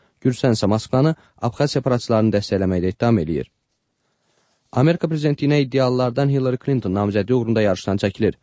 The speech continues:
Clinton seçki qərargahından bildiriblər ki, o bu qərarını şənbə günü keçirəcəyi görüşdə açıqlayacaq və tərəfdarlarını Demokrat Partiyasının digər namizədi Barack Obamaya səs verməyə çağıracaq.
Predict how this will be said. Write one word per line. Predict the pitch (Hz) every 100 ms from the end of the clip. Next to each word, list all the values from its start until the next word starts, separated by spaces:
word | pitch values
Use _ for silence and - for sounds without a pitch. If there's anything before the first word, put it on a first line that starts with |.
| _ _ -
Clinton | 131 135 143
seçki | 135 - 131
qərargahından | 127 120 117 117 117 117
bildiriblər | 107 101 107 117
ki, | -
o | 123
bu | 107 104
qərarını | 98 95 113 123
şənbə | 110 104 104
günü | 113
keçirəcəyi | 113 107 110 104 101
görüşdə | 104 101 -
açıqlayacaq | 117 - 90 82 80 - _ _ 120
və | 113
tərəfdarlarını | 113 104 - 104 101 110 147 - _ _
Demokrat | 131 135 160 165
Partiyasının | 147 139 143 139 127
digər | 123 113
namizədi | 107 104 104 113 120
Barack | 110 123 -
Obamaya | 113 104 104 110 110
səs | 101 -
verməyə | 101 107 107
çağıracaq. | 92 80 78 76